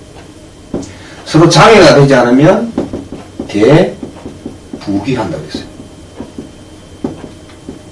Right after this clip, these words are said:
자, 재와 인이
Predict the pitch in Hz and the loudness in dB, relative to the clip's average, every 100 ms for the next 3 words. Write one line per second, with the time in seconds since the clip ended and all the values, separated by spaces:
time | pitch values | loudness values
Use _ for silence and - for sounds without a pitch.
0 | - - - - - - - - - - | -20 -20 -20 -18 -18 -18 -20 -20 -20 -20
1 | - - - - - - - - - - | -20 -20 -20 -20 -20 -18 -16 -16 -14 -10
2 | - - - - - - - - - 107 | -10 -10 -20 -20 -20 -18 -18 -6 -2 0
3 | 156 180 165 170 185 208 233 247 | 4 6 6 6 6 4 4 -2